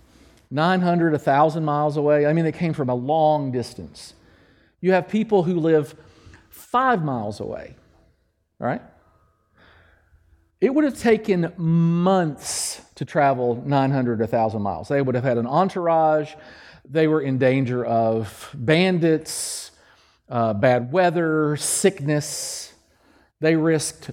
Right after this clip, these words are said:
a great deal to travel that distance to see the newborn King of the Jews. The wise people in Jerusalem wouldn't walk five miles.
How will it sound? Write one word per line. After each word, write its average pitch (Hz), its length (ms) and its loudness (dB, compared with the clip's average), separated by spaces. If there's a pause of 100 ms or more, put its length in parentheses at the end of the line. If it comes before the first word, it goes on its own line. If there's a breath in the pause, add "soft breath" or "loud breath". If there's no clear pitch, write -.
a - 80 -4
great 185 420 2
deal 180 640 0 (320)
to 165 80 -2
travel 160 460 4 (180)
that 170 300 2
distance 147 580 -4
to 147 100 -4
see 165 260 2
the 139 100 2
newborn 135 380 0
King 127 180 -4
of 120 60 -2
the 117 80 -4
Jews. 104 340 -8 (2750 soft breath)
The 147 140 -2
wise 165 460 0
people 170 540 0
in 139 240 2
Jerusalem 135 800 0
wouldn't 175 400 4
walk 139 380 0
five 123 340 0
miles. 127 640 -6